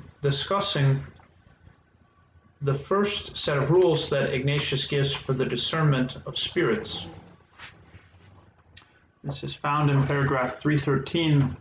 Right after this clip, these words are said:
of the exercise book. And he says, "These are rules for understanding to some extent the different movements produced in the soul,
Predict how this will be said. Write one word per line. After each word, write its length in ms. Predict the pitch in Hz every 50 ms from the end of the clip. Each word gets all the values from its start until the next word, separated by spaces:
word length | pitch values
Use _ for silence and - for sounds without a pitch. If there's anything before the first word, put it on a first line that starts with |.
| - - -
of 240 | 123 123 117 101
the 80 | 123 131
exercise 560 | 139 165 - - - 127 - - 120 113 -
book. 280 | - - 120 117 - - - - _ _ _ _ _ _ - - _ _ _ _ _ _ _ _ _ _ _ _ _ _ _ _ _ _ _ _ _ _ _ _ _ _ -
And 100 | 180 180
he 140 | 175 196 202
says, 560 | - - - 208 196 180 165 - - - - - - - - - - _ _ _ _ -
"These 300 | - 147 208 226 240 240
are 140 | 202 165 170
rules 440 | 160 170 202 214 214 214 214 -
for 120 | - 180 165
understanding 840 | 165 165 160 156 143 - - - - 208 220 214 196 170 160 156 143
to 100 | - 143
some 280 | - - 165 165 160
extent 460 | 143 - - - - 196 190 175 -
the 100 | - 151
different 560 | 139 156 185 196 - - 175 156 143 139 147 -
movements 640 | 160 170 202 226 233 - 156 139 123 123 123 -
produced 640 | - - - - 147 139 156 180 202 202 - - 156
in 100 | 151 143
the 80 | 135
soul, 500 | 135 - - - 143 135 131 127 127 127